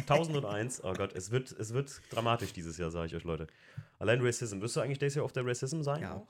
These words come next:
Speaker 2: Ja?
Speaker 1: Also
Speaker 2: Dann werden wir uns sehen.
Speaker 1: achtzehn habe ich ja wirklich durchgearbeitet wegen Firma, das war ganz schön stressig
Speaker 2: Ja, ich
Speaker 1: zu der
Speaker 2: weiß, ich
Speaker 1: Zeit,
Speaker 2: weiß.
Speaker 1: aber ich habe mir jetzt für neunzehn wirklich fest vorgenommen, wenn man schon seine siebzig, fünfundsiebzig Stunden die Woche manchmal schafft, dass mir zumindest dann, wenn Saison ist, jetzt, jetzt im Winter gar nicht, jetzt bin ich ehrlich gesagt, ich hasse den Winter.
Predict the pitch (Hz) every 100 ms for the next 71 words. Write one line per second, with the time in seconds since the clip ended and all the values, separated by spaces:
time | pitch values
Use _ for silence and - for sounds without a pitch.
0 | _ - 180 - - 113 120 92 107 107
1 | 92 107 - 143 131 135 131 123 127 127
2 | 139 135 143 139 139 127 127 123 123 135
3 | 120 - 120 120 127 117 - 110 110 101
4 | 90 87 85 80 117 113 110 - - -
5 | _ - 131 139 135 - 131 120 135 143
6 | 131 127 139 - 139 - 127 127 127 127
7 | 117 123 120 123 117 - _ _ _ -
8 | 120 120 120 - - - 127 127 127 -
9 | 123 127 123 117 120 120 117 - 110 117
10 | - 113 113 110 117 117 117 - 120 113
11 | 113 113 110 131 156 143 131 - 143 143
12 | 143 143 147 123 113 147 139 - - -
13 | - - _ - 120 98 135 120 127 -
14 | 123 151 151 156 160